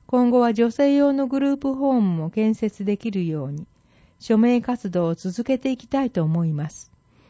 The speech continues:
と、大口福祉会理事長の佐野さん。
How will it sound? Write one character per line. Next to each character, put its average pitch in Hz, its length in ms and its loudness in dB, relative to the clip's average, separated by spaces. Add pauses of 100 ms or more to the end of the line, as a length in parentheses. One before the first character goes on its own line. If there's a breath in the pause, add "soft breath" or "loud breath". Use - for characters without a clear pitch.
(220 soft breath)
と、 214 220 0
大 233 240 -2
口 220 280 -4
福 220 260 -8
祉 - 180 -10
会 165 300 -2
理 202 140 0
事 240 160 -2
長 180 260 -2
の 143 120 -6
佐 147 140 -10
野 165 200 -2
さ 156 200 -8
ん。 156 100 -12